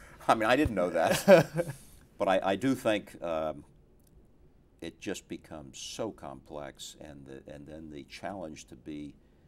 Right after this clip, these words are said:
Speaker 1: fair and equitable, uh, because I don't think government really should be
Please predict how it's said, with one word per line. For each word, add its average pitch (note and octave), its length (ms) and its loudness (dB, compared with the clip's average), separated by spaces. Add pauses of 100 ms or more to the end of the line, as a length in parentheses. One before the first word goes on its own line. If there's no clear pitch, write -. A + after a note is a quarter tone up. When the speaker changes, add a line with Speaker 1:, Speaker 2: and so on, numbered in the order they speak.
(140)
Speaker 1:
fair E2+ 380 -10
and C#2+ 100 -14
equitable, C#2 640 -12 (1000)
uh, D2 60 -20 (240)
because C#2 180 -16
I D#2+ 60 -6
don't E2 180 -12
think D#2+ 280 -14
government D2+ 420 -14
really C#2+ 240 -14
should - 220 -20
be - 100 -18